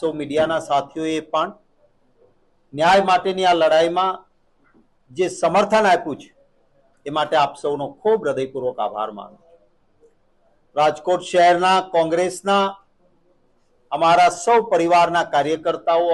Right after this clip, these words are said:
આગેવાનોએ એક ટીમ બનીને આ ઇસ્યુમાં સતત મહેનત કરી છે.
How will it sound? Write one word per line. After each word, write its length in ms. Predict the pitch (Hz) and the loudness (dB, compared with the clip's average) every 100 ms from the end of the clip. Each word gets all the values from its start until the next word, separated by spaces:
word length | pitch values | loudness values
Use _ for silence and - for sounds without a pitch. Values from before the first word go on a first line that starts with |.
| 151 | 0
આગેવાનોએ 600 | 135 151 156 156 165 175 175 _ _ - _ _ _ _ - | 0 -2 -2 -2 -6 -10 -14 _ _ -20 _ _ _ _ -2
એક 160 | 196 196 | -2 -2
ટીમ 380 | _ - 240 262 214 | _ -4 -2 0 0
બનીને 360 | 170 156 131 107 _ _ _ _ _ _ _ _ _ _ _ _ _ _ 302 _ _ _ _ _ _ _ _ - - 190 | 0 0 -8 -12 _ _ _ _ _ _ _ _ _ _ _ _ _ _ _ _ _ _ _ _ _ _ _ -20 -2 2
આ 120 | 226 196 175 | 4 2 -2
ઇસ્યુમાં 580 | - 196 185 165 123 - _ _ _ _ _ _ _ _ _ _ _ - | -8 -4 -2 -2 -6 -8 _ _ _ _ _ _ _ _ _ _ _ -4
સતત 320 | 202 202 220 214 170 | 0 2 2 0 -4
મહેનત 320 | 135 123 - - | -4 -6 -12 -18
કરી 240 | - _ | -20 _
છે. 80 | _ | _